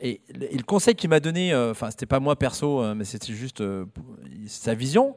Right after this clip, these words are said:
c'est de dire, euh, le, les jobs qu'on aura demain et qui vont rester et qui vont, et qui vont être de plus en plus importants, c'est pas les jobs techniques. Le,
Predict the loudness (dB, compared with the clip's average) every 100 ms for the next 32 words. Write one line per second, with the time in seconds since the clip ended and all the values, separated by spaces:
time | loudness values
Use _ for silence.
0 | -10 -20 _ _ -6 -2 2 2 2 2
1 | 2 -4 -18 _ -2 0 2 0 0 -2
2 | -4 -10 _ _ _ -6 0 4 4 4
3 | 2 0 -4 -8 -16 -16 -16 -18 -12 0
4 | 2 6 6 6 0 2 4 2 2 2
5 | 0 -4 -8 -12 -2 2 6 4 4 0
6 | 0 -2 -4 -2 -2 -4 -4 0 0 -2
7 | -6 -6 -4 -2 0 0 0 0 0 -2
8 | -2 _ _ _ _ _ _ -4 4 6
9 | 6 2 -2 -4 -6 -10 -12 -20 _ _
10 | _ -20 _ -8 -8